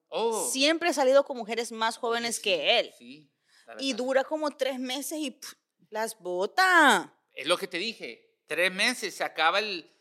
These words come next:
Speaker 1: se acaba eso y, o sea, es carne,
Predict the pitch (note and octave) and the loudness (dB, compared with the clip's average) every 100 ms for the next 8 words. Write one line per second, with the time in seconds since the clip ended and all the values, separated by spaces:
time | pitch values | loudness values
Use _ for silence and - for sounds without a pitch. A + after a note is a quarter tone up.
0 | _ _ - C#3+ D3+ E3+ F#3 A3+ B3+ B3+ | _ _ -8 -4 -2 0 2 0 -2 -4
1 | A#3+ A3 G3 - D3+ C#3+ F3 D#3 D#3+ - | -6 -6 -8 -10 -10 -4 0 0 0 -6
2 | - _ _ - E3+ G3 F#3 | -20 _ _ -4 -2 -2 -8